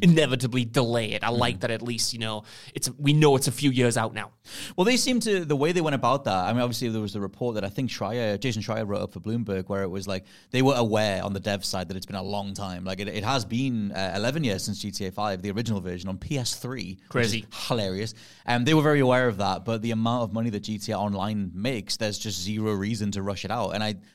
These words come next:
Speaker 2: I quite, I guess, like, in, in a business mentality, I like that they were like, "Okay,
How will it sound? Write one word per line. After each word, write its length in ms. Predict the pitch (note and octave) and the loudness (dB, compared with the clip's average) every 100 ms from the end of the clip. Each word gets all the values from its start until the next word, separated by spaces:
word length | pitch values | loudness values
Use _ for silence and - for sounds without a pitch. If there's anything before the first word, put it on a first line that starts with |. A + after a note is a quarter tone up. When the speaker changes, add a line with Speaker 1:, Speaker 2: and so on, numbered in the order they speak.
| - | -12
Speaker 2:
I 80 | G#2+ | -6
quite, 380 | - D#3+ - - _ _ _ - | -2 -2 -4 -14 _ _ _ -2
I 60 | A#2+ | 0
guess, 180 | B2+ | 2
like, 140 | B2+ G#2 | 0 -2
in, 240 | A2 G#2+ | -4 -4
in 140 | G#2+ G#2 | -2 -2
a 40 | |
business 340 | G#2 B2 B2 | 0 2 2
mentality, 600 | A2 A2 G#2+ G#2+ F2+ F#2 E2+ | 2 0 2 2 0 -2 -4
I 100 | G2 | -2
like 360 | G#2 G#2 G#2 | 0 -2 -4
that 120 | G#2 | -6
they 120 | G2 F#2+ | -4 -4
were 100 | F#2+ | -2
like, 100 | G2+ | -4
"Okay, 360 | A#2 G2+ G2 | -2 -2 -2